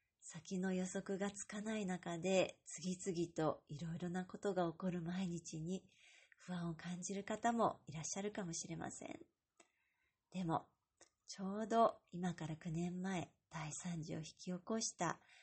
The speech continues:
東日本大震災は、またたくさんの人たちの優しさや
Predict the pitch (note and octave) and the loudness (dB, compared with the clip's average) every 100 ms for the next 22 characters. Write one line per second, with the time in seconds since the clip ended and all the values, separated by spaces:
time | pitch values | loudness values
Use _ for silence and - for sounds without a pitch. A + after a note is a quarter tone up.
0 | - _ - F3 - F3 F3 F3+ F#3+ D#3+ | -20 _ -6 -2 0 0 -2 -2 -2 -2
1 | D#3+ E3 - G3+ G3+ - F3 E3 E3+ F#3 | -4 -6 -4 -4 -4 -4 -4 -2 -2 -2
2 | F3 - - - _ E3+ - G#3 - - | -4 -8 -20 -20 _ -10 -6 -4 -4 -6
3 | - _ _ - A#3 - - - - E4 | -20 _ _ -10 -10 -12 -10 -6 -2 0
4 | E4+ E4+ B3+ - - - F#3 - F3+ - | 2 4 4 2 -2 -8 -6 -4 -4 -4
5 | E3+ G3 G#3+ - - - _ D#3 D3+ - | -2 0 -2 -6 -18 -20 _ -8 -6 -2
6 | G#3 - C4 B3+ C4+ C4+ | -2 0 0 4 6 4